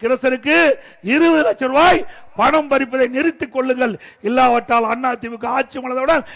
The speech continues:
இதற்கு உரிய நடவடிக்கை எடுக்கப்படும் என்பதை நேரத்திலே தெரிவிக்கிறேன். அதே போல இந்த மாவட்டத்துல தான் இன்றைக்கு நம்ம சட்ட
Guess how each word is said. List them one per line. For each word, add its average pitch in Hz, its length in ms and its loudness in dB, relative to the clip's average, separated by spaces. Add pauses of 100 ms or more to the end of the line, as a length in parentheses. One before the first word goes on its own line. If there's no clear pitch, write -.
(200)
இதற்கு 277 360 0
உரிய 302 180 4 (420)
நடவடிக்கை 302 520 4 (140)
எடுக்கப்படும் 285 580 0
என்பதை 277 220 0 (380)
நேரத்திலே 247 380 0 (120)
தெரிவிக்கிறேன். 233 440 -4 (3500)
அதே 226 220 4
போல 247 140 4 (880)
இந்த 233 120 -2 (100)
மாவட்டத்துல 240 500 0 (140)
தான் 302 160 4 (1000)
இன்றைக்கு 226 280 -2
நம்ம 220 220 -6
சட்ட 233 260 -2